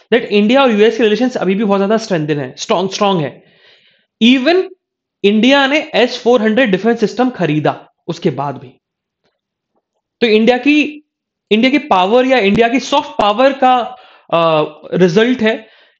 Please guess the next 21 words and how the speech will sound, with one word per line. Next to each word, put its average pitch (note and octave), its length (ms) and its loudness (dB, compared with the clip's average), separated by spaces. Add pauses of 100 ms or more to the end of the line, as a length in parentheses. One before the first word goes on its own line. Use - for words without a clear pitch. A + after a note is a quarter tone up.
कि G#3+ 80 2
इंडिया G#3+ 320 2
ने A#3+ 80 0
यू-, F#3 260 2
रशिया F#3 300 0
के B3 80 0
साथ A#3+ 160 0
भी G#3+ 140 -2
अच्छे A3+ 180 0
रिलेशंस G#3+ 360 0
रख G#3+ 140 -2
रखे G#3 260 -4
हैं A#3+ 100 -4
और F#3+ 240 0
यूएस F3 260 -2
के F#3 80 -4
साथ E3+ 140 0
भी D3+ 120 -6
अच्छे D3+ 140 -8
रिलेशंस C#3+ 420 -6
उन्होंने D#3 340 -8